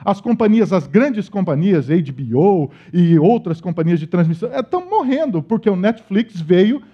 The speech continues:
pra gerar esse entretenimento pela internet. Você gasta tempo hoje no Facebook. Perceba quantas redes sociais você tem. Você tem o Facebook, o Instagram, o Twitter,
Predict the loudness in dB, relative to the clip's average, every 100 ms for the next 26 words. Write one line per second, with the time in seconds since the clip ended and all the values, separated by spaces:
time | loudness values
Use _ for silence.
0 | _ _ _ -2 0 0 -2 -2 -2 0
1 | 0 0 -2 -4 _ 0 0 2 0 0
2 | 0 -2 -2 0 2 4 2 0 -2 -2
3 | 0 -2 -2 0 2 2 0 -4 -8 -8
4 | _ _ _ _ _ _ _ _ _ _
5 | _ _ _ _ _ _ _ _ -2 0
6 | 0 -2 -4 -4 -2 0 0 2 2 0
7 | -2 -4 -4 -2 -4 -2 -2 0 0 -4
8 | -12 _ _ -2 -2 -4 -4 -4 -2 0
9 | -2 -2 -2 -2 -8 -2 -2 -2 -6 -8
10 | 0 0 0 -4 _ _ -8 -8 -2 0
11 | 0 -2 -2 0 0 0 2 -2 0 0
12 | 0 -2 2 4 4 2 -2